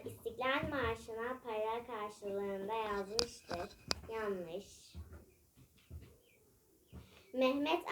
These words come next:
Akif Ersoy Anadolu halkının bağımsızlık mücadelesi olan Kurtuluş Savaşı'nı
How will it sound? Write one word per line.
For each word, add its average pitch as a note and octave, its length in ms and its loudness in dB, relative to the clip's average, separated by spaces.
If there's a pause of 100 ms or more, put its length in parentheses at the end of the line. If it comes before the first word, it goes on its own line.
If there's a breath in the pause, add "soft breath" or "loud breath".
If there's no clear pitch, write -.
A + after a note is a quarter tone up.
Akif D4 280 2
Ersoy C4 520 6
Anadolu A3+ 640 4
halkının A#3+ 600 4
bağımsızlık A3+ 920 0
mücadelesi G#3+ 760 2
olan A#3+ 360 6
Kurtuluş B3 460 4
Savaşı'nı A#3 600 0